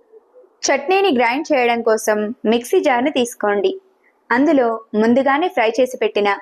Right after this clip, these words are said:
మిరపకాయలను వేసి, అలాగే రుచికి తగినంత ఉప్పును వేసి,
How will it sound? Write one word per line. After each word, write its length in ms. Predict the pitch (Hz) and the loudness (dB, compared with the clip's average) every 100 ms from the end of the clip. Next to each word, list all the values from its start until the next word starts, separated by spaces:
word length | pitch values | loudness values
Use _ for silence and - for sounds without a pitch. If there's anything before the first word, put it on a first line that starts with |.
| - _ _ - | -10 _ _ -2
మిరపకాయలను 720 | 208 220 254 311 285 254 233 214 | 0 2 0 0 0 2 0 2
వేసి, 340 | 208 202 208 208 202 - _ _ _ _ _ _ _ _ 226 | 2 2 2 2 2 -2 _ _ _ _ _ _ _ _ -2
అలాగే 400 | 262 320 262 226 220 - _ _ - | 0 0 2 2 2 -4 _ _ -2
రుచికి 360 | 233 233 359 370 | 0 0 -2 0
తగినంత 440 | 269 240 233 233 - - - 208 | -2 0 0 0 -2 -6 -6 -6
ఉప్పును 300 | 415 277 269 | -2 0 2
వేసి, 360 | 220 214 - 208 | 2 0 0 2